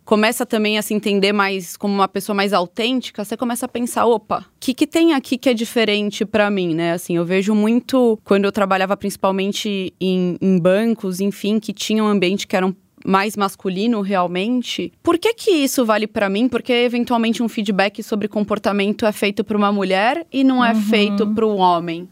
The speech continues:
Speaker 1: né? Quais são essas regras que são muito invisíveis até então, né? E que precisam ser mudadas. Tem um outro caminho que eu acho que além do incômodo que você sente conforme você vai estando mais em outros espaços que você não tava, porque você vai evoluindo na sua carreira.
Speaker 2: Sim.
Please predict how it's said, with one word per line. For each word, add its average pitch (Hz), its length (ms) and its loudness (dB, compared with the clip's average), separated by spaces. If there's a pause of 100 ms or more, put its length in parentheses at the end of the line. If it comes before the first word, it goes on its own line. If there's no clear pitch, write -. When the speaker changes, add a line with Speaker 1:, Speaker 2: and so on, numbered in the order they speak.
Speaker 1:
né? 220 160 0
Quais 285 220 -4
são 381 120 0
essas 320 360 0
regras 208 440 0
que - 140 -6
são 202 200 0
muito 226 300 2
invisíveis 220 880 2
até 185 260 0
então, 196 520 2
né? 190 380 -2
E 202 100 -4
que 247 160 0
precisam 226 420 0
ser 220 160 -2
mudadas. 208 760 -2
Tem 320 180 4
um 330 180 4
outro 302 240 0
caminho 196 480 0
que - 140 -6
eu 185 60 0
acho - 120 -8
que - 60 -2
além 202 220 2
do 240 100 2
incômodo 220 580 0
que 180 380 -8 (100)
você 165 480 -4
sente 202 460 -2
conforme 190 420 0
você 180 300 -4
vai 190 220 0 (240)
estando 240 420 2
mais 233 280 0
em 240 80 0
outros 226 300 -4
espaços 196 420 -4
que - 80 -14
você 180 180 -6
não 185 100 0
tava, 233 260 0
porque - 160 -6
você 202 120 -4
vai 214 120 2
evoluindo 208 440 0
na 190 100 0
sua 185 160 -6
carreira. 190 420 0
Speaker 2:
Sim. 196 460 -6